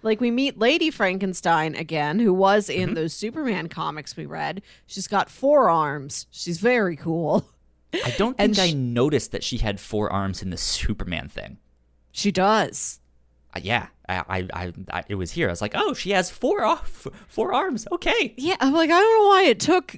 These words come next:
Speaker 1: the world this long to say, like, why should any Frankenstein be limited to only, like, the
Speaker 2: Right.
Speaker 1: natural,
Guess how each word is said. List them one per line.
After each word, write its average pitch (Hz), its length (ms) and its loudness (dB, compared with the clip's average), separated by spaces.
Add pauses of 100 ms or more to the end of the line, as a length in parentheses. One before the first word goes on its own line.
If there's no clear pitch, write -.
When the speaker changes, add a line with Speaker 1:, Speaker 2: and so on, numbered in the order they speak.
Speaker 1:
the 233 160 6
world 247 480 6
this 208 220 4
long 202 400 6
to 190 80 -2
say, 175 260 4
like, 175 180 2
why 220 340 6
should 330 200 2
any 247 220 4
Frankenstein 214 840 0
be 202 120 -2
limited 180 720 2 (380)
to 220 120 2
only, 214 300 2
like, 185 240 -2
the 196 80 0
Speaker 2:
Right. 151 100 0
Speaker 1:
natural, 180 680 -2